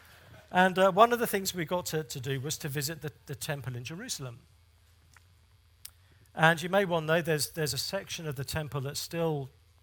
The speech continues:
is still there that dates back to the time of Jesus. It's called the Western Wall. And you've probably seen images of this, of it's where Jewish men go to pray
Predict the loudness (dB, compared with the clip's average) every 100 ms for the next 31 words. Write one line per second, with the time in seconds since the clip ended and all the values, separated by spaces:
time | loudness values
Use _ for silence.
0 | _ -14 -8 -6 -4 -2 2 2 2 -2
1 | -4 -4 -6 -6 -8 -8 -12 -10 -8 -8
2 | -8 -6 -8 -8 -10 -10 -8 -8 -8 -6
3 | -4 -4 -6 -8 -8 -8 -8 -10 -12 -20
4 | -20 -20 -20 -20 -20 -12 -8 -6 -6 -6
5 | -4 -2 -2 -2 -2 -2 -4 -4 -4 -2
6 | -2 -2 -4 -6 -8 -14 -12 -10 -6 -2
7 | -2 -2 -6 -6 -6 -2 0 0 -2 -10
8 | -18 -20 -20 -20 -20 -20 _ 2 2 0
9 | -4 -2 4 8 8 6 0 -6